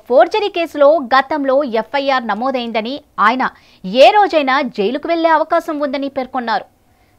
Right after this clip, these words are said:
శుక్రవారం విశాఖలోని పార్టీ కార్యాలయంలో పారిశుద్ధ్య కార్మికులకు, పొదుపు సంఘాల మహిళలు, సచివాలయ సిబ్బందికి ఆనందయ్య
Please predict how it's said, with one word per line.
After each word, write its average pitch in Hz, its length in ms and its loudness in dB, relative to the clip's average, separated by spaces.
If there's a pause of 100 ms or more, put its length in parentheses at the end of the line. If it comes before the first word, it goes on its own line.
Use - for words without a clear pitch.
(140)
శుక్రవారం 339 600 2
విశాఖలోని 311 680 0 (140)
పార్టీ 277 280 -2 (100)
కార్యాలయంలో 269 600 -2 (460)
పారిశుద్ధ్య 320 540 4 (120)
కార్మికులకు, 247 600 -2 (220)
పొదుపు 262 340 -8
సంఘాల 269 340 0 (120)
మహిళలు, 233 380 -4 (380)
సచివాలయ 302 480 2 (120)
సిబ్బందికి 226 580 -8 (480)
ఆనందయ్య 254 540 -2